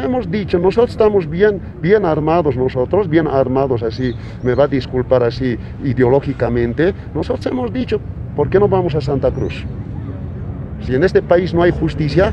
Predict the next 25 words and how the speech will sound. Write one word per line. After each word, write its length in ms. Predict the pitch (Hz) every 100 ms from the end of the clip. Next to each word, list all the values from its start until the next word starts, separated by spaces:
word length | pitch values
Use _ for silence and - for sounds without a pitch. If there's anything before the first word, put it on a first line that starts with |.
| - - -
pues 160 | 208
nosotros 420 | 240 226 - 254 254
haremos 320 | 247 240 226
justicia. 560 | 202 - - - 135 - - - - - - -
Vamos 320 | 190 254 196
a 60 | 170
Santa 260 | 208 127
Cruz. 240 | - 98 - - - -
Y 80 | 143
creo 280 | - 202 214
que 220 | 180 180 - -
no 140 | 147 214
se 120 | 226
descarta 580 | 165 165 - 160 147 139
de 300 | 127 127 120 - -
tomar 300 | 127 139 151
esa 180 | 131
medida 440 | 127 120 131 139 117
radical, 600 | 113 107 110 - 120 92 - -
de 120 | 113
ir 280 | 117 180 202 -
a, 60 |
a 300 | 120 - 117
Santa 320 | - 107 104
Cruz. 140 | 92